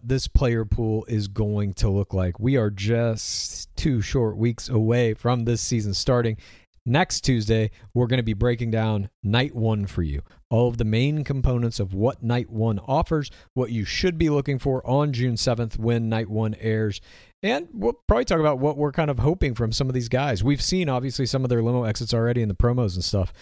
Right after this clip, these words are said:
And it is shaping up to be a very entertaining night one. But now,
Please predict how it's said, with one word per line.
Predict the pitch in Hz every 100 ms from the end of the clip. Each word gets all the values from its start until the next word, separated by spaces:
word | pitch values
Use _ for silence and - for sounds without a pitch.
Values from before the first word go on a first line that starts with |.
| - - - -
And | 107 104
it | 104 104
is | 107
shaping | - 127 120 113
up | 117
to | -
be | 110 104
a | 98
very | 98 123 170 101
entertaining | 92 87 101 92
night | 92 101 87
one. | 87 71 - - _ _ _ - _ _ _ - _ _ _ _
But | 185 190
now, | 208 190 208